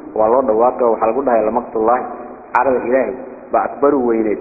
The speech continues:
min maqtikum, carada aad caraysan tihiin, anfusakum maanta oo aakhare ah aad u caraysan tihiin,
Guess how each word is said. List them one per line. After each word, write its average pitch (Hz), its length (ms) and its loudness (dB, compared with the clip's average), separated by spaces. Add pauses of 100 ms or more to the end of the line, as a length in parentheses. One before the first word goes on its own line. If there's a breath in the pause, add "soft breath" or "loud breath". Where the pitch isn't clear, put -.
(280)
min 113 120 -4
maqtikum, 131 480 -2
carada 131 260 4
aad 113 140 0
caraysan 117 440 0
tihiin, 127 180 -2
anfusakum 120 560 -2
maanta 147 320 0
oo 120 120 4
aakhare 131 380 4
ah 135 120 2 (380)
aad 135 140 6
u 180 100 2
caraysan 151 420 2
tihiin, 151 280 0